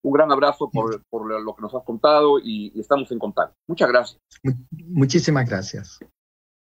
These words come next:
Speaker 1: Bien, ha sido el señor Daniel Contreras, especialista de educación de, de unicef, en esta movilización contra la deserción y promoción del retorno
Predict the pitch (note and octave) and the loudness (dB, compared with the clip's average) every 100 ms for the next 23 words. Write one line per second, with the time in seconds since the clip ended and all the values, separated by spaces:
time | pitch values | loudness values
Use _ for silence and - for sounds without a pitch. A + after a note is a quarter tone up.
0 | _ _ _ _ _ D#3 B2+ - B2+ C#3 | _ _ _ _ _ -2 0 0 -2 -2
1 | - B2+ - A#2 D3 F3 D3 C#3+ D3+ - | -2 -2 0 2 2 0 -2 0 0 0
2 | A#2+ G#2+ B2+ - A2+ G#2+ G2+ G2 - D#3 | -6 -4 -6 0 0 0 -2 -4 2 0
3 | D3 G2+ G2 F#2+ F#2+ B2 C3 C#3+ D#3+ _ | 0 -4 -4 -6 -4 -4 -2 0 -2 _
4 | _ _ A#2 B2 - C3 A#2 G#2+ G#2+ G#2 | _ _ -4 -4 0 2 2 2 -4 -6
5 | - E3+ A2+ - G2+ G2 G2+ G2 G2 F#2+ | 0 0 0 -2 -4 -2 -2 0 -2 -4
6 | - D3+ D#3 - A#2 G#2 G2+ - C#3+ D3 | 2 2 2 -2 0 0 0 0 2 2
7 | B2 G2+ G2+ - B2+ C3+ | 0 -2 -2 2 0 0